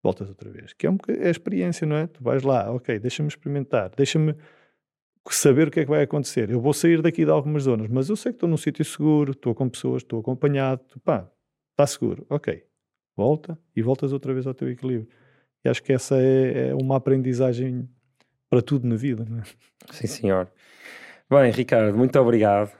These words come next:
Speaker 2: Pá,
Speaker 1: Obrigado.
Speaker 2: isto foi memorável mesmo.
Speaker 1: Hum.
Speaker 2: Acho que nunca me vou esquecer. Pá, a primeira vez que fiz um banho no gelo, acho que hoje é um dia que nunca me vou esquecer.
Speaker 1: Boa.
Speaker 2: Obrigado por isso. Eh, como é que as pessoas te podem encontrar na internet?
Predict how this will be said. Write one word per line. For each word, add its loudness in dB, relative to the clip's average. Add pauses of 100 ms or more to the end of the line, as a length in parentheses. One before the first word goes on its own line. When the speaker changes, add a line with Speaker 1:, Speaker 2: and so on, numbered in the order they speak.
(180)
Speaker 2:
Pá, -2
Speaker 1:
Obrigado. 2
Speaker 2:
isto -6
foi 2
memorável 2
mesmo. -2
Speaker 1:
Hum. -4
Speaker 2:
Acho 0
que 2
nunca 4
me 2
vou 2
esquecer. -2
Pá, -8
a -6
primeira 0
vez 0
que -20
fiz -2
um -4
banho -4
no -6
gelo, -4
acho -8
que -8
hoje 0
é 2
um 0
dia 0
que -8
nunca 0
me -2
vou 0
esquecer. -2 (160)
Speaker 1:
Boa. -2
Speaker 2:
Obrigado 4
por -2
isso. 0 (380)
Eh, 4
como 2
é 4
que 0
as 0
pessoas 0
te -20
podem 4
encontrar 0
na 2
internet? -2